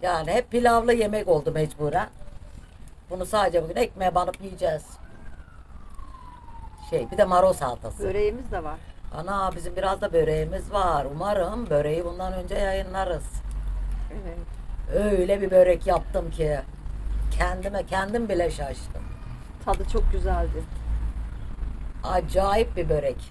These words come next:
Speaker 1: Hazırlayın hamurlarınızı.
Speaker 2: <laughs>
Speaker 1: Tarif çok önemli ama.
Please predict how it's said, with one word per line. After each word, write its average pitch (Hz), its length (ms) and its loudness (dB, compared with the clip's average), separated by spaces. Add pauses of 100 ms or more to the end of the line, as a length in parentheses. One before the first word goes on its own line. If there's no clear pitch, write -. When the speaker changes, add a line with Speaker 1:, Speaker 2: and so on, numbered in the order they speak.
Speaker 1:
Hazırlayın 247 680 6
hamurlarınızı. 185 1000 2
Speaker 2:
<laughs> - 1300 -10
Speaker 1:
Tarif 220 360 4
çok 262 160 10
önemli 190 380 4
ama. 120 260 -6